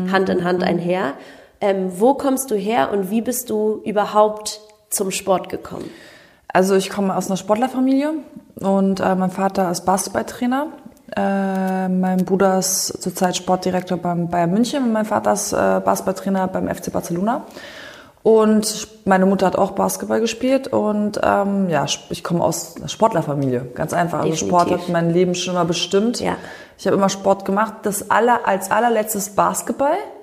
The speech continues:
Speaker 1: weil ich einfach keinen Bock hatte, dass wir alle nur über ein Thema immer reden.
Speaker 2: <laughs>
Speaker 1: Und meine Mutter hat mich schon mit vier Jahren zum Tennis geschickt. Ähm, habe ich damals als Kind nicht verstanden.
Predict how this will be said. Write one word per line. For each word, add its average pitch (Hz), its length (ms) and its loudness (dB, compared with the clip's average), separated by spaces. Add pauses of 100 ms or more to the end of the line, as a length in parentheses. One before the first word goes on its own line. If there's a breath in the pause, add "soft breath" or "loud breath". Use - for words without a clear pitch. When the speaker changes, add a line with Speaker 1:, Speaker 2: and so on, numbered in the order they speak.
(140)
Speaker 1:
weil 185 420 2
ich - 300 -4
einfach 190 360 -2
keinen 190 200 -4
Bock 208 240 -6
hatte, 208 420 -6 (360 loud breath)
dass - 200 -4
wir - 100 0
alle 202 220 2
nur 196 140 0
über 196 180 2
ein 208 200 -2
Thema 208 320 0
immer 156 220 0
reden. 190 380 2
Speaker 2:
<laughs> 262 60 2 (680 loud breath)
Speaker 1:
Und 208 440 4
meine 196 180 4
Mutter 247 240 2
hat 240 140 -2
mich 220 100 -2
schon 220 160 0
mit 208 80 0
vier 233 160 0
Jahren 220 160 2
zum 202 160 -4
Tennis 247 320 -2
geschickt. - 540 -6 (200)
Ähm, 196 540 2
habe 190 140 -2
ich 196 100 -4
damals 214 300 2
als - 180 -2
Kind 214 160 -2
nicht 214 180 0
verstanden. 214 800 -4